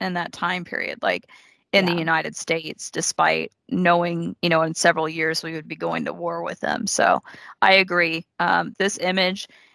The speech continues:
Speaker 1: for anyone listening, if you look up Hindenburg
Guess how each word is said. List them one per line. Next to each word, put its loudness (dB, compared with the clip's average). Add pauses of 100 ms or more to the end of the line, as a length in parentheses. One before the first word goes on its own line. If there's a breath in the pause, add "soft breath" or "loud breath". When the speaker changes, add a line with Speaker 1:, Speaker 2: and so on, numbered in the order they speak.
(120)
Speaker 1:
for -2
anyone 2
listening, -2
if -10
you -8
look 2
up 6
Hindenburg 2